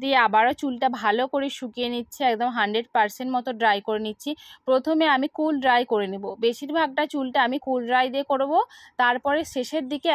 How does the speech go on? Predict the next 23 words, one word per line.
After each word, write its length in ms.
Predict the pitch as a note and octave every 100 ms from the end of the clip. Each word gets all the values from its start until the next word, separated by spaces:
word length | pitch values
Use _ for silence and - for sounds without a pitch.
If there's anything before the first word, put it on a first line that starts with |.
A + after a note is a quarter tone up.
| A#3+
একদম 280 | A3 B3 D#4 C4+
নর্মাল, 400 | G#3+ G#3+ A#3 D#4+ G#4
মানে 180 | A#3+ A3
হালকা 380 | A3 A3 G#3+ C4
যে 120 | B3+ C4+
হট 180 | A3+ F#3+
ড্রাইটা 360 | G#3 G3+ A3+
আছে, 180 | A3 C4+
সেটা 260 | F#4+ A#3+ G#3
দিয়ে 160 | G3 A3
আমি 160 | A#3+ B4 F#4+
ড্রায়ার 280 | A#3 G#3 G3
করে 220 | G3 G3
নেব। 180 | F#3 F#3+ - - _ _ _ _ _
চুলটা 280 | D4 D4+ D4+ D4+
দেখো, 200 | D4+ F4
শুকিয়ে 380 | - D4+ C4+ C#4
যাওয়ার 200 | C4+ C4+
পর 160 | C#4 C#4 A#3+
দেখতেই 280 | A#3 - D4
পাচ্ছ 200 | C#4+ C4+ C4+
কতটা 340 | A#3 G#3+ A3 A#3+ B3
চুল 180 | B3+ B3